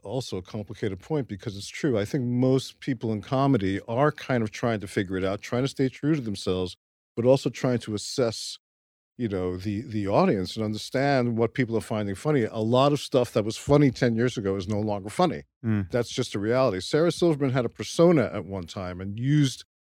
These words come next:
Speaker 1: her persona to sort of tell a lot of very transgressive jokes, as you put it. I think she's kind of stripped that away now, and she's sort of herself and trying to have that more human connection with the audience.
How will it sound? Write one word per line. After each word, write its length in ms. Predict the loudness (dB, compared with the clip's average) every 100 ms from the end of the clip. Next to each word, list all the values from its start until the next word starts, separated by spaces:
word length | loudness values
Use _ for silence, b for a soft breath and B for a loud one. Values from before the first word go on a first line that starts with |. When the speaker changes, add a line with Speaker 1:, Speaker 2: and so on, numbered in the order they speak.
| _ _
Speaker 1:
her 60 | -2
persona 600 | -2 -2 4 6 6 6
to 180 | 2 0
sort 240 | 0 0
of 140 | 0 -2 _ _
tell 140 | 0 2
a 100 | 4
lot 260 | 4 4
of 300 | 2 -2 -6 -16 _ _ _
very 200 | 6 6
transgressive 680 | 6 2 2 2 0 0 -2
jokes, 360 | 2 4 4 -2
as 160 | -4
you 60 | -6
put 220 | -6 -6
it. 140 | -6 -12 _ _
I 80 | -4
think 180 | -2 -2
she's 160 | -2
kind 200 | -4 -2
of 40 | -2
stripped 280 | 0 -2 2
that 140 | 2
away 260 | 4 4 4
now, 200 | 2 -2
and 100 | -4
she's 140 | -6
sort 240 | -2 0 0
of 100 | -2
herself 800 | -6 -2 4 6 6 4 -2 -18 _ _ _ _
and 160 | -4 -2
trying 340 | 2 4 4
to 280 | 4 0 0
have 260 | 0 2 4
that 160 | 2 4
more 260 | 2 2 0 -6
human 340 | -4 2 4 2
connection 480 | 2 -2 -2 -4 -6
with 140 | -4
the 100 | -2
audience. 580 | 0 2 2 -2 -6